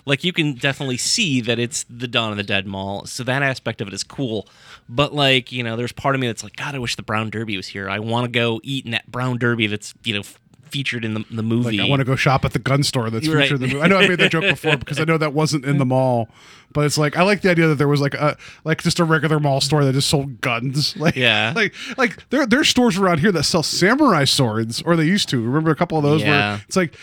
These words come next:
Speaker 2: you know, I don't know who needs, like, finely crafted ninja stars, but I'll go to the mall right by the Casino
Speaker 1: <laughs>
Speaker 2: Junction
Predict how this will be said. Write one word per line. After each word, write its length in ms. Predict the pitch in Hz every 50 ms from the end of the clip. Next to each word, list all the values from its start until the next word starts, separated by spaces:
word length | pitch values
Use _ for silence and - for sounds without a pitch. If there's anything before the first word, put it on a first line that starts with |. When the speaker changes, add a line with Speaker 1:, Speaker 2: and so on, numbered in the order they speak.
| - - - -
Speaker 2:
you 80 | - 269
know, 280 | 277 269 262 247 240 240
I 100 | 247 285
don't 140 | 339 311 277
know 120 | 277 233
who 160 | - - 247
needs, 560 | 196 180 196 214 226 240 247 254 254 - -
like, 240 | 226 226 226 214 -
finely 300 | - - 233 240 240 247
crafted 340 | 240 - 240 240 233 - 240
ninja 300 | 226 247 247 233 233 240
stars, 340 | - - 254 254 247 247 196
but 140 | - 160 156
I'll 100 | 156 160
go 220 | 127 170 175 180
to 60 | 180 165
the 80 | 175
mall 220 | 175 185 185 180 165
right 140 | 156 160
by 140 | - 175 160
the 80 | 156 190
Casino 320 | - - 170 - 202 180 160
Speaker 1:
<laughs> 20 |
Speaker 2:
Junction 500 | 151 175 180 156 - - 165 147 135 123